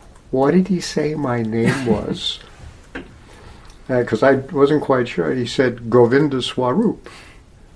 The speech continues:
That didn't sound quite right. And then, so I waited till the end, and then my wife got initiated, and, uh, he, he said, he, uh, he said, "Arun Swarup," and he says,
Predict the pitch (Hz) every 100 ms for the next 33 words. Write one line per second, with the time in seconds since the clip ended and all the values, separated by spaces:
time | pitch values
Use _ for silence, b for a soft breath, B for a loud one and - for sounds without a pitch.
0 | 113 135 160 151 131 113 120 113 110 -
1 | 113 104 - 95 101 175 - - - -
2 | - - B B B B B B B -
3 | 123 123 120 135 120 147 143 135 160 151
4 | 147 147 143 117 110 110 135 127 120 113
5 | 110 110 113 - 117 107 101 101 - 110
6 | 101 110 117 110 107 113 b b b b
7 | b - - 120 117 120 113 110 113 -
8 | b b - 170 214 151 147 - 147 -
9 | - 139 131 135 - 143 147 123 - 147
10 | 131 139 127 127 156 139 - 127 120 143
11 | 185 185 135 127 - 131 120 123